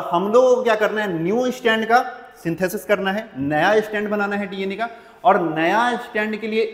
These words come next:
एक बात गांठ बांध करके रख लो कि हमेशा चाहे डीएनए हो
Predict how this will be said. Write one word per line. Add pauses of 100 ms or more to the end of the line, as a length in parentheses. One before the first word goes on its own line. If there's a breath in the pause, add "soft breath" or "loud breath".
(100)
एक
बात (160)
गांठ
बांध
करके
रख
लो (340 loud breath)
कि
हमेशा (220)
चाहे (100)
डीएनए
हो